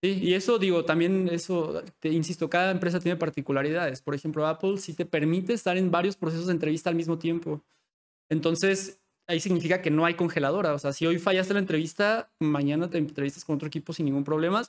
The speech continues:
o incluso puedes estarte entrevistando al mismo tiempo con, con varios equipos. La única restricción es que,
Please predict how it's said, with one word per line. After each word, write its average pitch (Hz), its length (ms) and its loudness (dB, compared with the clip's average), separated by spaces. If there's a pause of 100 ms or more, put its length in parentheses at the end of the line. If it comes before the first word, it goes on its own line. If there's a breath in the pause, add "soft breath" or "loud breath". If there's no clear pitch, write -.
o 220 200 2
incluso 185 420 0
puedes 180 180 0
estarte 165 240 -2
entrevistando 170 500 0
al 160 100 2
mismo 196 340 2
tiempo 202 540 0 (640)
con, 147 920 4
con 156 160 0
varios 156 220 2
equipos. 151 540 -4
La 156 180 2
única 190 680 2
restricción 180 640 -2
es 160 120 -2
que, 160 500 0